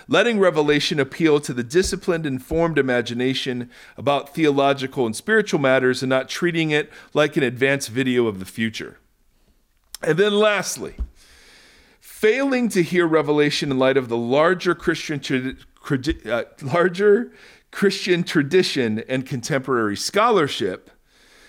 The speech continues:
as opposed to remembering that people like Hal Lindsey, Tim LaHaye, Jerry Jenkins, and David Jeremiah are not the first, only, or best interpreters of Revelation.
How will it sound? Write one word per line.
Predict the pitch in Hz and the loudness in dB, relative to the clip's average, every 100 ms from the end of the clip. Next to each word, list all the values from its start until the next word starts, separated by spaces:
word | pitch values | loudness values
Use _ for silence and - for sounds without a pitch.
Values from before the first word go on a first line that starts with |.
| _ _ _ _ _ _ _ _ | _ _ _ _ _ _ _ _
as | 160 160 | 0 0
opposed | 139 - 214 240 214 - | -2 0 2 4 2 0
to | 165 131 127 123 | 0 2 0 -2
remembering | 143 151 156 202 196 147 127 | 0 2 2 2 2 2 0
that | 123 | -4
people | - 175 156 | -6 -4 0
like | 143 127 | 2 2
Hal | - 156 | 0 -2
Lindsey, | 151 143 139 131 | 0 -2 -2 -4
Tim | - 151 | -2 -2
LaHaye, | 143 131 135 131 | 0 0 0 2
Jerry | 123 131 | 2 0
Jenkins, | 127 127 127 127 123 | 0 -2 -2 -4 -4
and | 117 113 | -6 -2
David | 131 120 | 0 0
Jeremiah | 117 120 110 120 123 | 0 0 0 0 0
are | 123 117 | 0 0
not | 127 135 | -2 -2
the | 123 | -4
first, | - 185 156 - - | 0 0 0 -4 -2
only, | 156 156 139 | 0 2 0
or | 127 117 | -2 -2
best | 107 127 127 - | -2 0 -2 -4
interpreters | 120 113 113 101 92 82 - | -10 -6 -6 -6 -8 -8 -10
of | 101 | -8
Revelation. | 98 85 80 73 - - | -6 -4 -6 -10 -12 -16